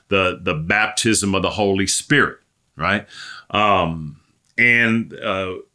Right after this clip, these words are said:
in the scriptures, it's a, a subsequent baptism to salvation. It has nothing to do with your salvation,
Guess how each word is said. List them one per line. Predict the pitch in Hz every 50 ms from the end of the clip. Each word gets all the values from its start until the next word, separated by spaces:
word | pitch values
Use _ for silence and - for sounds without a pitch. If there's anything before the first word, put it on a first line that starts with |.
| _ _ -
in | 151 143 135 131
the | 120
scriptures, | - - - - 175 165 139 - - 120 107 113 110 -
it's | - 131 123 110 - - -
a, | 123 120 117 113 -
a | 113 107
subsequent | - - - - - - 208 190 - - - - 151 - - - 117 101 98 - - 101 98
baptism | 110 131 127 123 - - - - 117 104 92 90 101 98 101 98
to | - - - 156 156 143
salvation. | - - - 139 131 123 120 107 110 117 117 - - - - - _ _ _ _ - - - - - - - - - _
It | - - 113
has | 123 139 123 -
nothing | 143 147 139 - 127 117
to | 113
do | 104 101 107 151 185 202 180
with | 160 139 - -
your | 107 104 104
salvation, | - - 117 107 101 92 92 87 92 90 90 - - - 92 90 98 95